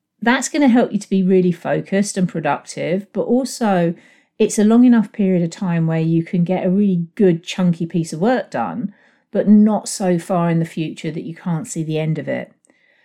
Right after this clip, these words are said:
So think about what you need to do in the next ninety days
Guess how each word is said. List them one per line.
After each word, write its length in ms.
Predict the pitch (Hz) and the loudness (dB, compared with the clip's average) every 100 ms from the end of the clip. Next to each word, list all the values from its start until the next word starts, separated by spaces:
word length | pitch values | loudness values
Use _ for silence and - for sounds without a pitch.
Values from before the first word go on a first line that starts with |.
| _ _ | _ _
So 160 | - 214 | -4 -2
think 260 | 208 277 | 0 0
about 320 | 269 277 262 202 | 2 0 0 2
what 240 | 220 226 | 0 2
you 140 | 240 | 4
need 200 | 247 240 | 6 6
to 100 | 233 | 2
do 160 | 208 202 | 0 2
in 120 | 190 | 4
the 60 | 185 | 4
next 320 | 180 - - | 2 -2 -4
ninety 400 | 180 165 165 160 | 0 0 -2 -2
days 640 | 139 127 123 143 202 - | -2 -2 -4 -4 -6 -8